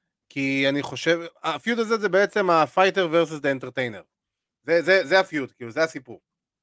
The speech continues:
ואני חושב שבסופו של דבר, קריס ג'ריקו, אם הוא ינצח, אם הוא יפסיד, זה לא יזיק לקריס ג'ריקו, אבל הניצחון של אדי קינגסטון פה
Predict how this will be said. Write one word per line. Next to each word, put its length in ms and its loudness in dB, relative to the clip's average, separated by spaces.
ואני 1700 -4
חושב 280 -4
שבסופו 400 -6
של 60 -6
דבר, 320 0
קריס 200 -8
ג'ריקו, 360 -2
אם 60 -4
הוא 80 -4
ינצח, 540 -6
אם 80 -2
הוא 80 0
יפסיד, 380 -4
זה 160 -12
לא 120 -2
יזיק 280 -8
לקריס 340 -20
ג'ריקו, 420 -6
אבל 140 -10
הניצחון 400 -6
של 140 -8
אדי 180 -6
קינגסטון 440 -4
פה 260 0